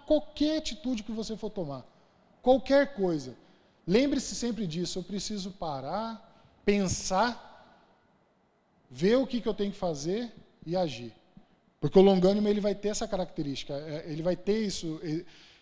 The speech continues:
Olha, eu sei que no mundo muitas razões nós vamos ter, muitas desculpas nós vamos ter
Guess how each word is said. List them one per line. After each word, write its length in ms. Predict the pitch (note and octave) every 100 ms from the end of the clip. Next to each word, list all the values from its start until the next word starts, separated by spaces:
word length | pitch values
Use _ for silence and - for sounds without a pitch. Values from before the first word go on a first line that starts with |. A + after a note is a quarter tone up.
| _ _ _
Olha, 360 | - G3 D3+ B2+ E3+
eu 120 | F#3
sei 240 | - A#3
que 600 | A#3+ A#3+ G3+ F3+ D#3 D3 E3+
no 140 | G3
mundo 480 | G3 G#3 A#3+ G3 C3 -
muitas 580 | D#3 F#3+ A3+ C4 - G#3+
razões 500 | F#3 G3 D#3+ F#3 G3
nós 180 | F#3+ F3
vamos 240 | F3+ F3+
ter, 240 | - C#3 - - _ -
muitas 600 | F3 G3+ A#3 B3 A3+ G3+
desculpas 540 | G#3+ G3 - G3+ G#3
nós 160 | G3+ F#3
vamos 260 | G3 G3 -
ter 320 | F3 G3